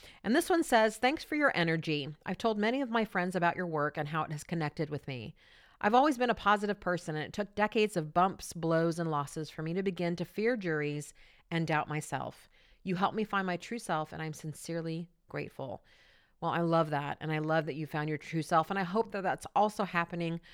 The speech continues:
for those of you who are listening today. Well, if you don't know, we just released in the last couple months the H two H Fundamentals course.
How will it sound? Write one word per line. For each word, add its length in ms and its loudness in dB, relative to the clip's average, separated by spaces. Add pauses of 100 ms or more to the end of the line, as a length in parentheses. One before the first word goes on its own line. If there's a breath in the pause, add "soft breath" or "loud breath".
(220 loud breath)
for 120 2
those 220 6
of 80 0
you 140 0
who 80 0
are 160 4
listening 580 0 (320)
today. 540 4 (880)
Well, 420 8 (320 loud breath)
if 160 -4
you 80 2
don't 220 8
know, 640 4
we 220 4
just 440 2
released 720 0
in 80 0
the 80 4
last 260 4
couple 240 -2
months 480 0
the 160 -4
H 240 -2
two 160 -4
H 300 0 (160 soft breath)
Fundamentals 960 2
course. 640 -2